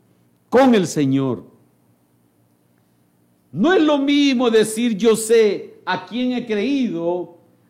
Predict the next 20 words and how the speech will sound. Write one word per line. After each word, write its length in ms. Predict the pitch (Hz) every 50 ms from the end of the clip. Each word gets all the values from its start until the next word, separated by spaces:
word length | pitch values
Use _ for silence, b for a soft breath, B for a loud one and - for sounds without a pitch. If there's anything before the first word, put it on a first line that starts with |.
| _ -
a 140 | 180 170
que 140 | - 202 208
yo 140 | 208 214 208
diga 280 | 208 220 226 202 214 208
"yo 200 | 185 185 196 180
sé 440 | - - - 196 196 196 196 185 175
en 120 | 175 170
quién 320 | 165 - 202 247 262 233 190
he 100 | 170 -
creído". 500 | 151 143 143 131 123 120 107 87 82 80 - _ _ _ _ _ _ _ _ _ _ _ _ _ _ _ _ _ _ _ _ _ _ _ _ _ _
Yo 200 | 120 208 214 214
puedo 280 | 220 226 226 233 220
pensar 600 | 226 254 247 240 247 - 262 220 196 170 156 156
en 140 | 165 170 175 190
un 140 | 208 196
personaje 880 | 202 233 226 220 - 240 240 247 240 214 196 190 196 196 190 170 - B B B B B B _
muy, 640 | 156 180 220 294 339 349 339 311 285 254 - - - - _ _ _ _
muy, 640 | 214 208 247 269 285 285 269 254 247 240 226 220 220
este, 880 | 214 208 202 196 190 190 - - 190 180 170 170 160 160 156 147 139 139
famoso. 680 | - 220 226 233 285 294 262 - - - 143 - -